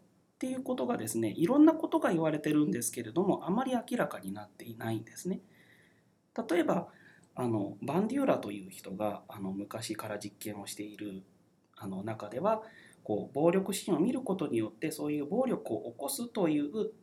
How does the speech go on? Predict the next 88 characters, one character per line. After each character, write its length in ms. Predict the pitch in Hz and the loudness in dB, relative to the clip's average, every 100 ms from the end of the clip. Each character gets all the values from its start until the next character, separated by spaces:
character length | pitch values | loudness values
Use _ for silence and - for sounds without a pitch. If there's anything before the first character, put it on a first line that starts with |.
| _ _ - | _ _ -4
何 200 | 190 214 | 0 0
か 120 | 107 | -2
ト 100 | 110 | -4
ラ 140 | - 247 | -2 0
ブ 100 | 254 | 2
ル 80 | 151 | 2
が 140 | 110 | 2
起 180 | 107 - | -2 -4
き 20 | |
た 100 | 107 | -10
時 260 | - - 196 | -10 -4 2
の 300 | 226 113 - - _ - | 2 2 -4 -20 _ -4
解 220 | 165 196 | -2 -2
決 240 | 240 - | -4 -4
方 60 | 240 | 0
法 340 | 226 160 - | 4 4 2
を 340 | 98 - 104 - | -2 0 0 -2
学 200 | 107 - | -6 -4
習 220 | - 262 | -4 -4
し 80 | 254 | -2
て 80 | 247 | -2
し 160 | - | -2
ま 100 | 214 | 0
う 60 | 247 | 0
か 100 | - | -2
ら 100 | - | -10
だ 100 | - | -12
と。 100 | - - _ _ _ _ _ _ | -16 -20 _ _ _ _ _ _
見 140 | 220 285 | 2 4
る 120 | 233 | 4
だ 140 | 180 | 2
け 100 | 233 | 2
で 120 | 330 | 0
そ 160 | 185 202 | 0 -2
う 20 | |
い 60 | 110 | -4
っ 20 | |
た 100 | 104 | -6
学 220 | 104 - | -8 -8
習 160 | - 110 | -8 -2
が 80 | 220 | -2
起 60 | |
こ 140 | 165 160 | -2 -4
っ 40 | - | -4
て 100 | 113 | -4
し 160 | 117 | -4
ま 100 | 98 | -8
う 40 | 95 | -10
か 100 | 98 | -14
ら 140 | 95 | -6
だ、 200 | 135 151 - | -6 -4 -4
な 140 | 220 | -6
ん 80 | 233 | -4
て 100 | 220 | -4
い 100 | 220 | -2
う 80 | 214 | -2
よ 180 | 214 | 0
う 40 | 175 | 2
な 180 | 202 160 | 4 4
理 140 | 143 | 2
論 220 | 117 104 | 0 -2
か 140 | - 170 | 0 0
ら、 180 | 120 - | 0 -2
い 80 | |
ろ 140 | 170 254 | -2 -2
い 40 | |
ろ 120 | 262 | -2
な 100 | 254 | 0
理 100 | 247 247 | 2 2
論 180 | 120 | 2
が 100 | 113 | 0
あ 60 | 123 | -2
る 80 | 117 | -6
ん 100 | 107 | -10
で 80 | - | -8
す 140 | 139 | -4
が、 180 | 143 117 - - - - - | -2 -4 -10 -18 -16 -14 -12
最 260 | - 285 294 | 4 4 8
近 380 | 311 302 302 - | 10 10 8 2
注 120 | 254 | 2
目 220 | 254 254 | 4 2
さ 100 | 233 | 0
れ 120 | 226 | 0
て 80 | 226 | -2
い 40 | |
る 100 | 214 | 2
の 100 | 170 | 2
が 240 | 107 143 | 2 -2